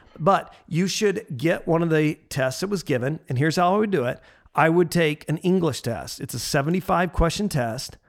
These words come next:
forty-five minutes. Here's the way I would do it. When you read a question, you look at the choices. Whatever your gut tells you, whatever is your first instinct for the answer, you want to mark it.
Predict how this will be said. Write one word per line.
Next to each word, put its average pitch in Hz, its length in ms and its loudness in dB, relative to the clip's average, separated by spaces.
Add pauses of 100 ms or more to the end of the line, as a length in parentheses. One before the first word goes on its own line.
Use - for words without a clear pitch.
(120)
forty-five 156 580 0
minutes. 139 340 -4
Here's 147 180 0
the 147 80 -2
way 160 140 2
I 160 40 2
would 160 180 2
do 135 140 0
it. 98 140 -10 (680)
When 170 320 4
you 180 300 6
read 240 200 4
a 240 60 0
question, 165 840 -2 (800)
you 165 320 4
look 220 180 4
at 226 100 -2
the 233 80 0
choices. 151 840 0 (240)
Whatever 185 1000 2
your 156 180 2
gut 139 600 -2 (460)
tells 160 380 4
you, 92 240 -8
whatever 175 560 0
is 170 100 0
your 160 120 4
first 196 580 0
instinct 156 580 0
for 156 140 -2
the 147 160 2
answer, 131 480 -4 (340)
you 151 160 2
want 151 200 4
to 151 40 2
mark 156 340 2
it. - 140 -12